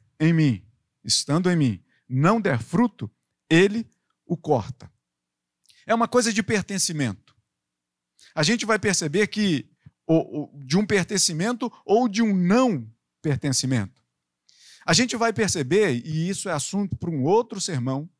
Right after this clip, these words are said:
daqueles que foram escolhidos por Deus. E Jesus vai mesmo dizer assim: que não foram vocês que me escolheram, lembram? Por mais que a gente tenha a, a, a sensação gostosa de dizer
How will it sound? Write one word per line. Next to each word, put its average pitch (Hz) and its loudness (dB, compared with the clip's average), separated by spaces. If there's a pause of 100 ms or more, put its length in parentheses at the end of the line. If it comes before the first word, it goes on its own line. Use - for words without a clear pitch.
(600)
daqueles 165 -2
que 208 -8
foram 208 -4
escolhidos 185 -4
por 127 -8
Deus. 104 -10 (960)
E 170 0
Jesus 180 0
vai 180 2
mesmo 196 0
dizer 170 -2
assim: 190 -2
que 208 -6 (180)
não 220 0
foram 269 -2
vocês 196 -2
que 170 -6
me 143 -2
escolheram, 120 -2
lembram? 240 -2 (580)
Por 214 0
mais 233 2
que - -4
a 214 0
gente 202 -4
tenha 190 -4 (280)
a, - -6
a, - -12
a 139 -6
sensação 214 0
gostosa 208 -2
de 175 -8
dizer 151 -2